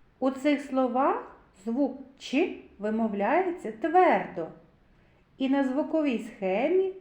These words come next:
ми позначаємо однією рисочкою. У словах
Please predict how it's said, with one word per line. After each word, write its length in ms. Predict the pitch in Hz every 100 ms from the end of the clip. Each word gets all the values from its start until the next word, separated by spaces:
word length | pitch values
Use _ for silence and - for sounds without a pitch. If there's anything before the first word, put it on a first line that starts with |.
| -
ми 180 | 214 220
позначаємо 1120 | 214 185 185 175 - 180 190 262 339 370 392 - - - _ _ - -
однією 600 | 269 262 233 247 262 381
рисочкою. 880 | 359 320 - 330 - 330 320 330 330 - - _ _ _ _ _ _ _ - -
У 120 | - 339
словах 800 | - 381 392 262 180 165 -